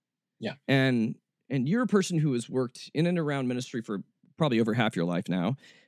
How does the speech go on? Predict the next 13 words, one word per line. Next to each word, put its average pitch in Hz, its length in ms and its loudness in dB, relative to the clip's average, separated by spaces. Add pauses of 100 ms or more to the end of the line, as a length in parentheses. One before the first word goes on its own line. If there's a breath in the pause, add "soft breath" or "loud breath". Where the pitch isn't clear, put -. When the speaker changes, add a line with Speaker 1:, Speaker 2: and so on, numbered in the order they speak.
(120)
Speaker 2:
Um, 113 520 0 (120)
and 127 500 -2 (920)
what 262 200 8
percentage 202 440 6
of 147 120 2
pastors 127 600 4
do - 140 4
you 120 100 10
think 139 280 4
are - 80 4
actually 104 380 4
servants? - 460 -2 (260)
<laughs> - 140 -8